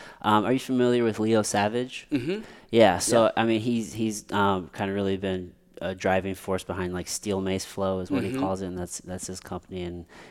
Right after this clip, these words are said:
Speaker 1: kind of his methodology and the work that he does with the mace. And, uh, I've really been drawn to that. And, um, I just, yeah, I think finding, like, a flow practice, even without even, like, a tool, just, like, moving your body. I mean, you see just, like, a lot of, like, moving meditation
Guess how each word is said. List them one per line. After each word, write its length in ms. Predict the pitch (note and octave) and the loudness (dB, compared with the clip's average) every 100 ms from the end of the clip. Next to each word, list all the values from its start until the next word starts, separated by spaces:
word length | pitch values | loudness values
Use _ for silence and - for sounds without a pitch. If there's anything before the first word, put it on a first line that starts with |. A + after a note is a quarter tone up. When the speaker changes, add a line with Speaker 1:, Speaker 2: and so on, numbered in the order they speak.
| - | -12
Speaker 1:
kind 140 | G2 F#2+ | -6 -2
of 40 | |
his 140 | G2+ | -2
methodology 640 | G2+ F#2 F#2+ F#2 F#2 F#2 F#2 | -2 -4 -2 0 0 0 -4
and 120 | F#2 | -4
the 40 | F#2 | -4
work 220 | F#2 - | -6 -6
that 120 | F2+ | -6
he 120 | G2 | -4
does 200 | G2 F#2+ G2+ | -2 -2 -4
with 140 | F#2+ | -6
the 60 | G2+ | -4
mace. 440 | G2+ G#2+ - - - - - | -2 -2 -4 -8 -12 -20 -8
And, 180 | - G#2 | -2 0
uh, 80 | G#2 | 2
I've 260 | F#2+ A#2+ A2 | 4 2 4
really 180 | A2 G2+ | 2 2
been 160 | G2+ | -2
drawn 300 | G2 F#2 F#2+ | -2 -2 -2
to 120 | F#2+ F#2+ | -4 -2
that. 380 | F#2+ F#2 - - - _ - | 0 -2 -4 -12 -20 _ -4
And, 340 | G2 G2 G2 | 0 2 2
um, 460 | G2 F#2+ F2+ F2 E2+ | 2 2 0 -4 -8
I 140 | - F#2+ | -6 -6
just, 300 | F#2+ F#2+ - | -4 -6 -4
yeah, 300 | G#2 G#2 F2 | 0 2 2
I 80 | G2 | -2
think 240 | A2 G2+ | -2 -6
finding, 460 | - G2+ G2+ G2+ F#2+ | -4 -2 -2 -2 -4
like, 180 | F#2 F2+ | -6 -6
a 60 | |
flow 320 | F2 - G2 F#2+ | -10 -4 -4 -2
practice, 560 | - F2+ - G2 F#2 | -4 -4 -4 -6 -4
even 320 | B2 D3+ D#3 B2 - - | -2 2 2 0 -8 -6
without 440 | G#2 - A#2+ C3+ | -4 4 8 8
even, 200 | B2+ A2+ | 6 4
like, 180 | G#2+ G2 | 0 0
a 60 | F2+ | -6
tool, 360 | - C#3+ A#2+ G#2 | -2 2 2 2
just, 140 | F#2 | -2
like, 140 | F#2+ | -4
moving 320 | G2+ A2 G#2 F#2 | -4 -4 -4 -4
your 120 | E2+ | -4
body. 340 | F#2 G2 F2+ | 0 0 0
I 60 | F2+ | -4
mean, 160 | F#2 | -6
you 100 | F#2 | -8
see 240 | F#2 - F#2+ | -8 -8 -8
just, 220 | F#2 - | -10 -10
like, 180 | F2+ - | -10 -10
a 40 | |
lot 220 | F#3 F3+ F2+ | -8 -6 -8
of, 120 | - | -8
like, 200 | F2 - | -10 -8
moving 320 | F#2+ F#2 F#2 | -6 -6 -6
meditation 720 | - E2+ - F#2+ - F#2 F2+ | -6 -8 -6 -6 -6 -8 -10